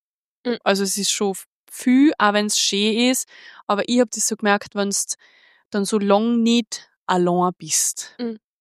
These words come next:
Speaker 1: Mhm.
Speaker 2: wär die komisch.
Speaker 1: Ja, ja.
Speaker 2: Da wär die komisch.
Speaker 1: Ja, ja.
Speaker 2: Und dann tut's mir auch leid <laughs> für meine Mitmenschen, weil dann
Speaker 1: Ja.
Speaker 2: bin ich einfach ein bisschen komisch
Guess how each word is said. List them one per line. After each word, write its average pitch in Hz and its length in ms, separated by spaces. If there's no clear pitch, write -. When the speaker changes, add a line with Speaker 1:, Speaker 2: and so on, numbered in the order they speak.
Speaker 1:
Mhm. 214 220
Speaker 2:
wär 175 120
die 175 100
komisch. - 680
Speaker 1:
Ja, 220 220
ja. 196 280
Speaker 2:
Da 196 100
wär 220 160
die 302 100
komisch. 233 520
Speaker 1:
Ja, 262 240
ja. 185 180
Speaker 2:
Und 214 240
dann 214 360
tut's 269 260
mir 220 180
auch 180 60
leid 170 420
<laughs> - 580
für 349 180
meine 294 400
Mitmenschen, 233 760
weil 247 160
dann 254 120
Speaker 1:
Ja. 269 280
Speaker 2:
bin 285 140
ich 294 160
einfach 254 300
ein 214 60
bisschen 233 280
komisch 180 540